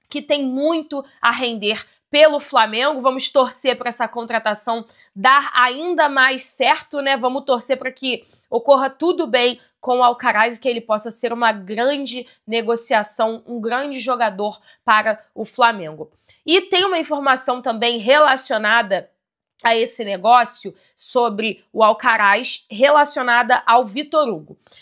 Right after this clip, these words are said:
Parte do negócio do Flamengo pela compra do Al-, Alcaraz, o meia Vitor Hugo terá duas opções de compra no empréstimo. Uma de oito milhões de euros,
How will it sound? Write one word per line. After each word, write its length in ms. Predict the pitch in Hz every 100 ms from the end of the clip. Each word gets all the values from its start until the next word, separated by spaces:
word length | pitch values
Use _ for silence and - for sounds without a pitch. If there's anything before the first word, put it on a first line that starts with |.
| _ _
Parte 400 | 320 339 392 -
do 140 | 277 294
negócio 480 | 277 247 254 262
do 80 | 240
Flamengo 420 | - 254 240 240
pela 240 | 233 247 240
compra 460 | - 254 302 294
do 120 | 226 226
Al-, 180 | 226 -
Alcaraz, 720 | 208 202 247 226 220 262 - _ -
o 100 | 285
meia 380 | 269 269 311 330
Vitor 360 | 294 302 269 254
Hugo 220 | 269 285
terá 300 | 302 269 262
duas 340 | 226 320 320
opções 500 | 330 330 - 269 285
de 120 | 254
compra 520 | 285 240 233 233 269 - - _ -
no 180 | 262
empréstimo. 720 | 320 311 214 160 165 - 175 - _ _
Uma 340 | 302 339 330 294
de 280 | 214 233 262
oito 420 | 277 359 - 349
milhões 480 | 294 262 226 233 190
de 120 | 196
euros, 520 | 185 208 311 -